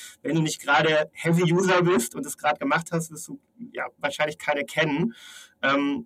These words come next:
das heißt, wir haben eigene Marken und, äh, eine, da eine eigene Wertschöpfung, Design und so weiter dahinter. Ähm, und wir trauen uns eigentlich mit der Value Chain an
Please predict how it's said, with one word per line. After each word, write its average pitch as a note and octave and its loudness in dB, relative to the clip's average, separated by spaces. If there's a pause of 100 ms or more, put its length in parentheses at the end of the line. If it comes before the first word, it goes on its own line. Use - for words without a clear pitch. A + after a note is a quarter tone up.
das C3 -4
heißt, D3+ 0
wir D3 4
haben B2+ 0
eigene F3 4
Marken F#3 2
und, C#3+ -4
äh, C#3+ 0
eine, C3+ 0
da C3+ 0
eine C#3 2
eigene D3 0
Wertschöpfung, D3+ -2
Design C3+ 0
und A#2+ -4
so C3 -8
weiter D3 -2
dahinter. E3+ 0 (420)
Ähm, C3+ 0
und C#3 -2
wir C#3+ 0
trauen D3+ 2
uns F3 0
eigentlich D3 -2
mit D#3 -6
der C#3+ 2
Value D#3+ 2
Chain D3 0
an C#3 0